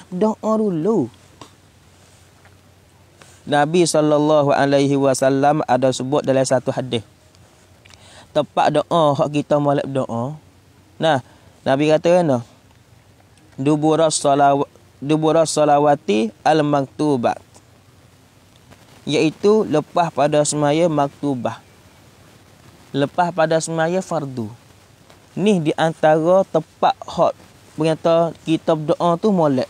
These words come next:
Tuhan mudah terima doa kita. Ni di antara tempat. Mana?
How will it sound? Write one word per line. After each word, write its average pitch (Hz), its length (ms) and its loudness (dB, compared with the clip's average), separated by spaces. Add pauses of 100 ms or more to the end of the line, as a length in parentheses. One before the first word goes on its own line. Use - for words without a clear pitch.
(120)
Tuhan 170 240 0
mudah 175 320 -2
terima 165 400 -4
doa 143 160 -4
kita. 123 320 -8 (400)
Ni 190 200 0
di 170 120 -2
antara 156 400 0
tempat. - 320 -4 (680)
Mana? 170 320 0